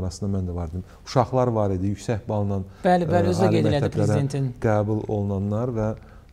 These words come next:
Speaker 1: prezident elə onların yanında dayandı, diqqət çəkdi, dedi ki,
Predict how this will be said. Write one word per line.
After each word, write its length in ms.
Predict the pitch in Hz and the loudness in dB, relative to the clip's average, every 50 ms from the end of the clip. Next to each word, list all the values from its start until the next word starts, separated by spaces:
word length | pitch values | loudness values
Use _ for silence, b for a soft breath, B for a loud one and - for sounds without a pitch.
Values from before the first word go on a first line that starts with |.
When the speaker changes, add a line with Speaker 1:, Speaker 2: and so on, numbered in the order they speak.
| - - - | -10 -8 -4
Speaker 1:
prezident 520 | 104 104 101 92 95 110 107 104 - - - | -2 -2 -2 -2 -2 -2 -4 -4 -6 -10 -10
elə 360 | 104 101 95 98 95 95 95 - - | -6 -4 -2 -2 -2 -4 -4 -6 -8
onların 320 | - 101 95 98 98 98 101 | -6 -4 -4 -2 -2 -2 -4
yanında 320 | 98 95 95 92 90 95 92 | -4 -2 -4 -4 -4 -6 -6
dayandı, 420 | - 98 95 95 92 92 90 110 113 - | -4 -2 -2 -2 -2 -2 -4 -6 -6 -8
diqqət 320 | 98 - - - 98 92 - - | -10 -8 -6 -6 -6 -6 -6 -8
çəkdi, 260 | 92 87 - - 92 95 | -8 -8 -8 -10 -8 -6
dedi 220 | 95 87 85 - | -6 -6 -6 -8
ki, 180 | - - 101 | -10 -10 -12